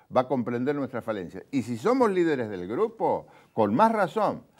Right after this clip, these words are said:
vamos a, vamos a necesitar que nos comprendan, porque también vamos a tener nuestros desfasajes. No es necesario ser, este, medio loco para tener desfasajes. Muchas veces, eh,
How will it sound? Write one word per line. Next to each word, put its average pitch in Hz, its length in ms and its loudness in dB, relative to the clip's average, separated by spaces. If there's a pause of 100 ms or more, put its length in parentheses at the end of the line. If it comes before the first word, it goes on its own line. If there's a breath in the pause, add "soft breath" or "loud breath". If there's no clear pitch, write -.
(160 soft breath)
vamos 131 340 2
a, 120 180 -8
vamos 139 380 -2
a 127 60 -4
necesitar 101 480 -6
que 110 80 -10
nos 92 140 -8
comprendan, 76 560 -14 (240)
porque 90 180 -10
también 139 340 -2
vamos 120 180 0
a - 20 -18
tener 90 260 -6
nuestros 90 320 -8
desfasajes. 82 640 -12 (2250)
No 127 120 2
es 147 40 6
necesario 127 520 4
ser, 101 380 -2 (180)
este, 85 360 -6
medio 101 300 -2
loco 117 400 2
para 85 220 -4
tener 92 280 -6
desfasajes. 104 600 0
Muchas 104 260 -4
veces, 143 320 -4 (360 soft breath)
eh, - 220 -18